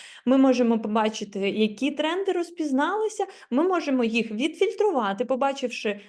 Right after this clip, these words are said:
де був вірусний контент, де було якесь просто саме відео популярне, а не просто згадування, де був пост популярний, що активно обговорювалось.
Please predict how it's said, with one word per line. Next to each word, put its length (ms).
де 140
був 140
вірусний 540
контент, 500
де 120
було 200
якесь 220
просто 320
саме 280
відео 420
популярне, 720
а 40
не 120
просто 320
згадування, 520
де 120
був 240
пост 440
популярний, 640
що 180
активно 480
обговорювалось. 800